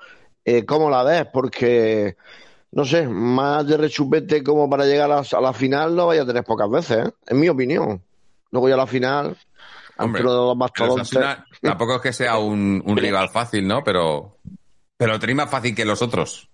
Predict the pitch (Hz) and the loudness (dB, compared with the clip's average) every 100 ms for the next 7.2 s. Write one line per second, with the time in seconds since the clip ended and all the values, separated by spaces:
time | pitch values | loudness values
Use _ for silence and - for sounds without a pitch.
0 | - - 90 90 101 - _ _ - - | -20 -6 -2 0 -2 -6 _ _ -18 -18
1 | _ _ _ - 466 427 370 - 135 135 | _ _ _ -6 -6 -6 -12 -6 -2 -2
2 | 104 147 156 151 151 131 143 139 143 135 | 0 0 2 2 0 0 0 0 -2 0
3 | 143 139 - 135 135 117 107 110 107 98 | 2 2 0 0 2 2 2 4 2 0
4 | 104 131 - - _ - 123 120 110 95 | -10 -12 -14 -16 _ -2 2 2 0 -4
5 | - 92 - - - - - - - 90 | 0 0 -2 -20 -20 -20 -20 -20 -10 -2
6 | 101 - _ 113 - 127 131 123 104 95 | -2 -2 _ -4 -2 -2 0 0 0 0
7 | - | -2